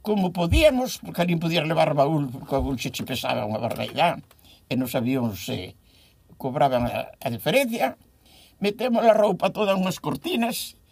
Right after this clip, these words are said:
que a miña cuñada dixo ao meu home que comprara unhas cortinas pa ali, que era bonito, non sei que, que non tiña necesidade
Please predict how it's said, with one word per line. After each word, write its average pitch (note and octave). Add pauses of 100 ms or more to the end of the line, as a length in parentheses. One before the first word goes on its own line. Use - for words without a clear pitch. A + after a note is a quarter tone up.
(480)
que D#3
a D#3
miña D#3+ (200)
cuñada D3+ (720)
dixo E3
ao E3
meu E3
home E3
que D3+
comprara D#3
unhas E3
cortinas F#3
pa -
ali, D3
que -
era D#3+
bonito, D3+
non D3+
sei -
que, A3 (440)
que F#3
non F#3+
tiña F3+
necesidade E3+